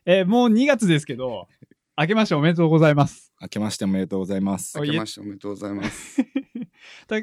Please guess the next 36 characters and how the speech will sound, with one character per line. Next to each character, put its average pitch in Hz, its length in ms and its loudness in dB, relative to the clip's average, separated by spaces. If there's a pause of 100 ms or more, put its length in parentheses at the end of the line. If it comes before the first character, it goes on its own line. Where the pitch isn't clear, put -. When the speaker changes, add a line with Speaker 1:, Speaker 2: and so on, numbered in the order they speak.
(160)
Speaker 1:
た - 100 -6
け 190 80 -6
し 160 60 -8
さ 127 120 -10
ん、 117 100 -12
あ 117 40 -10
の、 117 380 -6 (100)
年 156 200 0
越 190 180 4
し、 170 300 2
お 147 100 0
正 165 160 4
月 156 200 -2
は 117 80 -4
何 117 220 -2
し - 60 -10
て 104 80 -12
た 87 80 -12
ん 85 60 -20
で 85 40 -20
す - 80 -20
か？ - 80 -20 (1700)
Speaker 3:
え - 60 -16
っ - 40 -18
と、 - 380 -20 (500)
ず - 140 -14
っ - 20 -20
と 107 160 -8
編 107 260 -8
集 101 200 -10
し - 80 -10
て - 80 -14
ま - 140 -16
し - 140 -20
た。 - 140 -20
Speaker 1:
<laughs> - 80 -14